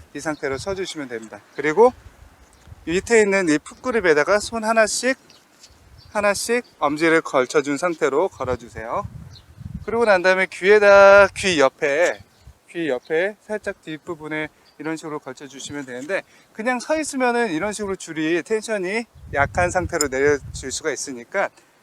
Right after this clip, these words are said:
약간 기대져 있는 상태, 이 상태로. 아, 약간 좀 더 코어를 잡고 싶으면은 살짝만 앞으로 가셔도 코어 부분이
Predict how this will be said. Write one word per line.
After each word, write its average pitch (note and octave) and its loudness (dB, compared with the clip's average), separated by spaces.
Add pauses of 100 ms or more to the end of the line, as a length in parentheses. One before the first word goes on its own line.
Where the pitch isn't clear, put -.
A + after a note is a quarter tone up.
(180)
약간 F3 -2
기대져 E3+ -4
있는 C3+ -6
상태, C3+ -12 (500)
이 D3+ -12
상태로. B2 -12 (340)
아, D3 2
약간 G3 4
좀 B3+ -4
더 A3+ 4
코어를 B3 4
잡고 D#3+ -4
싶으면은 D#3 -8
살짝만 A#3+ 0 (100)
앞으로 F3+ -2
가셔도 D#3+ -2 (480)
코어 C#4+ 0
부분이 G#3+ -4